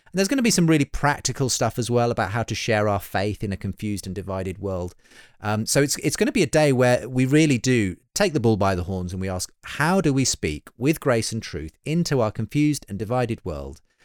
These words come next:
and be a, a witness for Jesus?" I think very often, Frank, um, Christians kind of feel nervous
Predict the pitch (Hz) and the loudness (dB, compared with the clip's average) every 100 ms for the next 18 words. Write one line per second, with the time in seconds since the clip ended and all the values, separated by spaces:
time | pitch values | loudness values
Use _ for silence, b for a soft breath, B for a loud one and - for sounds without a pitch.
0 | _ _ - 113 127 120 123 98 107 110 | _ _ -2 0 4 4 2 -2 0 2
1 | 107 - 110 139 - 117 - 113 147 117 | 0 -2 0 0 0 -6 -4 -4 -4 -4
2 | 71 - b b b - - - 180 202 | -6 -8 b b b -18 -6 0 0 0
3 | - 160 151 143 - 123 92 101 85 80 | 4 4 6 4 2 -2 0 -4 -6 -6
4 | - _ 107 110 107 101 - 151 - 220 | -14 _ -4 -4 -4 -6 -4 -2 0 0
5 | - 151 143 - 127 113 104 90 90 208 | 0 2 2 2 2 4 4 2 2 0
6 | - | 0